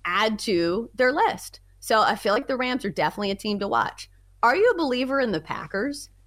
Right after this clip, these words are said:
This is a team that I go back and forth on. And I think when you have a young quarterback, that's kind of how it goes. You'll see flashes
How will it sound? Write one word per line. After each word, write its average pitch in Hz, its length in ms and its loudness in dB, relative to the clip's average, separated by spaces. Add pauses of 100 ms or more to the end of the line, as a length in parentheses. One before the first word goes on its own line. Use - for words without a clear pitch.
This 330 180 -2
is 381 120 -2
a 285 80 0
team 247 280 0
that 208 80 0
I 190 80 2
go 185 160 2
back 151 300 -2
and 135 140 -8
forth - 280 -8
on. - 240 -10 (300)
And 226 100 2
I 226 80 2
think 320 220 0
when 254 100 0
you 214 120 0
have 180 280 0
a 208 60 -2
young 208 200 0
quarterback, 208 520 -2
that's 165 180 0
kind 180 220 0
of 170 80 -2
how 165 240 2
it 147 80 -8
goes. 190 400 2 (200)
You'll 214 160 2
see 208 280 -2
flashes 247 720 -2